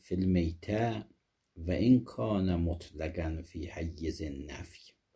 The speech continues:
الا ان اختصاصه. بحث ما در انتفاع به نجسه.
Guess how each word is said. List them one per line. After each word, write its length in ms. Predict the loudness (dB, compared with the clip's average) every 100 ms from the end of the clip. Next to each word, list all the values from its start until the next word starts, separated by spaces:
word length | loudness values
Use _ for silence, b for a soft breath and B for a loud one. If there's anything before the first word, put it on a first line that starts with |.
| _ _ _ _ _ _ _ _ _ _ _ _
الا 560 | 0 2 4 2 2 0
ان 340 | 2 2 4
اختصاصه. 1040 | 0 -2 -10 -10 -6 -4 -2 -4 -4 -8 -8 0 0 0 -6 _ _ _ _ _ _ _ _ _ _ _ _ _ _ _ _ _ b b b b b b b b _ _ _ _ -4
بحث 440 | 0 0 -2 -4
ما 300 | 4 6 6
در 720 | 4 4 2 2 2 0 -4 -8 _ _ _ _ _ _ _ _ _ _ _ _ 0
انتفاع 1300 | 4 4 2 0 -4 -4 -2 0 2 2 0 -4 -2
به 140 | 2
نجسه. 840 | 2 6 6 6 4 2 2 0 -6